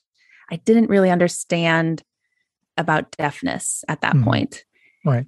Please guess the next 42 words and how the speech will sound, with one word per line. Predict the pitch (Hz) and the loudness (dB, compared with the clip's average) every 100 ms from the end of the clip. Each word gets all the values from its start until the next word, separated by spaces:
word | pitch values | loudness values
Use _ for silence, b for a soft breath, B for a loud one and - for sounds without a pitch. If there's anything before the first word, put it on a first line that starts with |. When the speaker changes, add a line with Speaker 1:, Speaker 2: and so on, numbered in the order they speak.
| - | -4
Speaker 1:
And | 165 | -4
so | 156 175 | 2 2
then | 165 180 202 185 175 | 2 4 4 4 2
in | 160 165 | 0 -4
college, | - - 165 151 - 175 - | -6 2 2 2 -2 -6 -4
when | 165 156 | -2 0
I | 147 147 87 | 0 0 -2
was | 165 - | -4 -2
getting | 160 | 0
my | 151 143 | 0 0
bachelor's, | 143 147 - - - - - | -2 -4 -8 -2 -2 -2 -6
I | 156 151 147 - _ _ | -4 -2 -2 -6 _ _
was | - 165 156 151 - - _ _ | -4 0 2 0 -4 -10 _ _
immersed | 147 160 185 208 165 - - | -2 2 4 4 2 -4 -8
more | 175 175 165 160 156 196 - - - | 2 4 4 2 -2 -6 -16 -16 -4
in | 180 180 170 | 0 2 2
the | |
culture, | 165 160 156 156 | 0 -2 -2 0
in | 156 165 | 0 0
the | |
community. | 151 - 160 151 151 147 151 147 | -2 -4 0 0 0 0 -2 -4
I | 165 | -6
had | 160 156 156 151 - | -4 0 2 2 -2
a | |
professor | - 160 151 147 160 156 | -4 -4 -2 -2 -2 -2
who | 170 156 156 147 b b b b | 0 0 0 -2 b b b b
I | - 160 | -2 0
learned | 165 165 160 156 | 4 4 4 0
from, | - 151 151 151 170 _ - - | -2 0 0 -2 -6 _ -20 -14
um, | 87 85 87 87 190 _ | -10 -6 -4 -4 -6 _
for | - 160 - | -6 -4 -2
about | 170 - 156 156 | -6 -4 -2 -2
a | |
year. | 160 170 156 | 2 4 4
I | 151 | 2
t-, | - - - | -2 -4 -2
I | |
did | 151 143 | 0 0
a | |
foreign | 160 160 156 156 | -2 0 0 2
language | 143 143 143 143 - | 0 0 0 -2 -6
for | - 190 - 180 | -8 -2 0 0